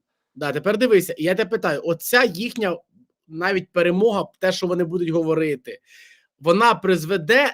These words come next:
до розколу Росії. Нам, от,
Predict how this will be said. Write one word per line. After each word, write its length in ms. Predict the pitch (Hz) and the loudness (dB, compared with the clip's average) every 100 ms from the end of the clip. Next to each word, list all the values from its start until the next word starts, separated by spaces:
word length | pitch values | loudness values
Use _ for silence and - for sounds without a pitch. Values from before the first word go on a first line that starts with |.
| - | -6
до 480 | 135 131 202 196 - | -10 2 4 4 0
розколу 880 | 160 185 180 - 220 233 226 185 165 | -4 -4 -4 -10 -4 4 4 4 0
Росії. 720 | 151 - - 156 143 113 104 | -2 -6 -10 -10 -10 -12 -14
Нам, 220 | 151 160 156 - _ 135 - | -10 -10 -10 -20 _ -20 -8
от, 260 | 165 139 | -8 -8